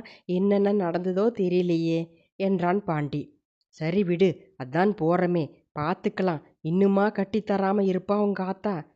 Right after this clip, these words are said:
"அங்கிருந்து யார் வருவாங்க நம்மளை கூப்பிட? எல்லாருக்கும் தெரியுமில்ல நாம இன்னைக்கு வர்றது," என்றான் முத்து.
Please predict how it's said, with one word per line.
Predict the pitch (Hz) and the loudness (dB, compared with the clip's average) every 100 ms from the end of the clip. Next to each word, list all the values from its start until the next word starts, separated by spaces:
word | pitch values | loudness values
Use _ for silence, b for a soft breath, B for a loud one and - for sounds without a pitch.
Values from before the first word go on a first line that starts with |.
| b b - | b b -8
"அங்கிருந்து | 160 160 165 214 262 | -4 -2 -2 0 0
யார் | 190 175 285 277 | -2 -2 0 2
வருவாங்க | 196 196 214 214 | 2 2 0 0
நம்மளை | 196 175 170 | 0 0 0
கூப்பிட? | 170 190 190 180 180 185 b b b _ | -2 -4 -2 -2 -2 -6 b b b _
எல்லாருக்கும் | 156 147 180 202 208 254 185 | -6 0 2 2 0 -2 2
தெரியுமில்ல | 190 220 240 220 359 | 2 2 2 4 4
நாம | 311 254 | 4 4
இன்னைக்கு | 233 220 214 | 2 2 2
வர்றது," | 214 220 214 196 165 - | 0 0 0 0 0 -4
என்றான் | 202 202 190 208 | -6 -4 -2 -2
முத்து. | 202 156 - | -2 -4 -6